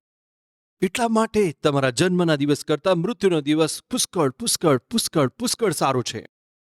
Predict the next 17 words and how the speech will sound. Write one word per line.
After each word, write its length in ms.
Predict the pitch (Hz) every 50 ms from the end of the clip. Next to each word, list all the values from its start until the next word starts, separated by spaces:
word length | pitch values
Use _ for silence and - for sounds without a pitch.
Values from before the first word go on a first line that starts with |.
| _ _ _ _ _ _ _ _ _ _ _ _ _ _ -
કયા 180 | 117 117 120
હાલમાં 400 | 113 117 123 127 127 123 131 127
તમે 180 | - 131 131 139
જન્મ્યા 340 | 120 139 147 147 151 156 156
છે 140 | - 170 160
એ 40 |
મહત્વનું 460 | 156 156 160 175 - 185 180 185 196 202
નથી, 320 | 208 202 - 131 98 - _ _ _ _ _ _ _ -
પરંતુ 300 | 123 117 117 107 127 123
મરણ 280 | 117 123 135 139 143 139
સમયે 320 | - - 139 135 139 139
કેવી 180 | - - 151 147
રીતે 200 | 151 - 160 151
મરશો 340 | 151 151 143 - 170 160
એ 60 | 160 156
મહત્વનું 500 | 151 156 160 165 - 185 180 185 196 180
છે. 260 | - 131 110 92